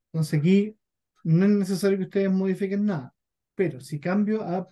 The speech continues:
programación paralela, Open M P o M P I, esos valores se van a desbloquear. Arriba del correo electrónico, Juan, si seleccionas Open M P o M P I, fíjate que al, al ser M P I se desbloquea, fíjate abajito,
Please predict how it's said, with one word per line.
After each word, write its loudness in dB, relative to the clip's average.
programación 0
paralela, -4
Open -4
M 0
P -2
o -2
M 0
P -2
I, -6
esos -6
valores -4
se -10
van -4
a -4
desbloquear. -4
Arriba 0
del -4
correo -2
electrónico, -2
Juan, -10
si -8
seleccionas -6
Open -4
M -4
P -2
o -2
M -4
P 0
I, -4
fíjate -4
que -6
al, -4
al -2
ser 2
M 4
P 2
I -2
se -4
desbloquea, -2
fíjate -6
abajito, -6